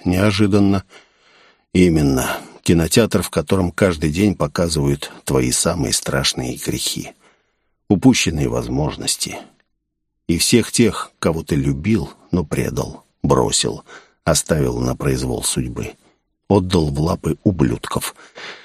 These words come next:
И тебе нельзя пропускать сеансы. Только начнёшь увиливать, как внезапно, словно по какому-то волшебству, тебя переносит в этот зрительный зал,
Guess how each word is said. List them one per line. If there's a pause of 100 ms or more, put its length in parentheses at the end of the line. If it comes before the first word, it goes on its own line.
(360)
И
тебе
нельзя
пропускать
сеансы. (480)
Только
начнёшь
увиливать,
как
внезапно,
словно
по
какому-то
волшебству, (520)
тебя
переносит
в
этот
зрительный
зал,